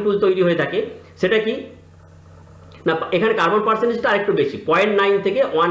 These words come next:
পয়েন্ট ওয়ান পার্সেন্ট হচ্ছে কার্বন রয়েছে, কার্বন পার্সেন্টেজ একটু বেড়ে গেল। এবং এখানে ব্যবহারটা কোথায় হয়ে থাকে? মেকিং কোল্ড চিজেল, প্রেস ডাই, পাঞ্চ,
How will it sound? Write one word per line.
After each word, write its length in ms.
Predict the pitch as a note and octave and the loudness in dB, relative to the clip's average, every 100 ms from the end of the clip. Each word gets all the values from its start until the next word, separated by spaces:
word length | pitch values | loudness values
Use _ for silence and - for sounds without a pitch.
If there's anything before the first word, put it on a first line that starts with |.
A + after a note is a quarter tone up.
| E3+ | 0
পয়েন্ট 200 | G3+ A#3+ E3 | 0 0 0
ওয়ান 140 | E3+ E3 | 0 2
পার্সেন্ট 260 | F3+ F3 E3+ | 0 0 0
হচ্ছে 140 | - - | 0 0
কার্বন 220 | C#3+ D3+ C#3+ | 0 2 2
রয়েছে, 180 | A2+ - C#3+ | 0 -2 -4
কার্বন 200 | D#3+ F#3+ | -2 0
পার্সেন্টেজ 320 | F#3+ F3+ G#3+ G3 | -2 0 0 0
একটু 120 | E3 D3+ C#3+ | 0 0 2
বেড়ে 160 | D#3+ E3 | 2 2
গেল। 120 | D3 - - - - - - - - - - - - - - - G3+ | 0 -2 -6 -14 -20 -20 -20 -20 -20 -20 -20 -20 -20 -20 -20 -2 2
এবং 120 | A#3 - | 2 2
এখানে 180 | A3+ A#3 D#3+ | 0 0 0
ব্যবহারটা 380 | F3 A3+ A#3 A#3+ | 0 0 -2 -2
কোথায় 160 | A#3 A#3 | 0 4
হয়ে 100 | A#3+ | 4
থাকে? 120 | F3 E3+ | 4 0
মেকিং 240 | F3 A#3 A#3+ | 0 -4 -2
কোল্ড 200 | F3 G3 - | 2 0 0
চিজেল, 260 | G#3+ G#3 A#3 - - - - - - - - - - - - - - | 0 2 2 -2 -10 -18 -20 -20 -20 -20 -20 -20 -20 -20 -20 -20 -4
প্রেস 240 | D3+ F#3+ F#3+ G3 | 0 0 0 0
ডাই, 160 | G3+ A#3 - - - - | 0 -2 -6 -16 -10 -2
পাঞ্চ, 320 | D3+ F3 G#3 | 2 2 0